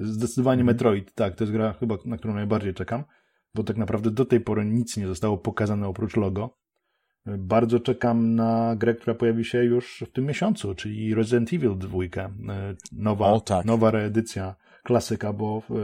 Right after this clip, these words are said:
Speaker 1: tą, tą oryginalną grę grałem naprawdę bardzo, bardzo dużo. Przeszedłem ją na kilka sposobów, e,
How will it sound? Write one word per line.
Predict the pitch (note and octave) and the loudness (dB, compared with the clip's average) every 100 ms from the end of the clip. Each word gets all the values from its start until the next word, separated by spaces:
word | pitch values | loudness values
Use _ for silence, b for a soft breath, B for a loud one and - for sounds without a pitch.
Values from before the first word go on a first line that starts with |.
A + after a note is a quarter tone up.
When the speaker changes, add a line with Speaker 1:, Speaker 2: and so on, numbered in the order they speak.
| G#2 G#2 G2+ - _ | -4 -6 -8 -14 _
Speaker 1:
tą, | - G#2 G#2 G2 | -2 -2 -2 -4
tą | G#2+ G#2+ | -6 -4
oryginalną | A#2+ A2 A2 A2+ C#3+ C#3+ A#2 | -4 -2 2 4 2 2 0
grę | A2 G#2+ | 0 0
grałem | A2+ A2+ A2 | 2 2 0
naprawdę | G#2+ G#2 A#2+ G#2+ G2+ | -2 0 0 0 -2
bardzo, | F#2+ - G#2+ F#2+ G2+ | 0 2 2 0 -2
bardzo | G2+ G#2 G2+ | -2 -4 -2
dużo. | B2 C3+ A2 | 0 0 0
Przeszedłem | - C3 A#2 | 0 2 2
ją | G#2+ | 0
na | G2+ | -4
kilka | G2 E3+ C3+ | -6 -4 -4
sposobów, | - A2+ D#3 C3+ A#2 - B B B B | -4 -2 2 4 2 -2 B B B B
e, | G#2 G2+ | -6 -6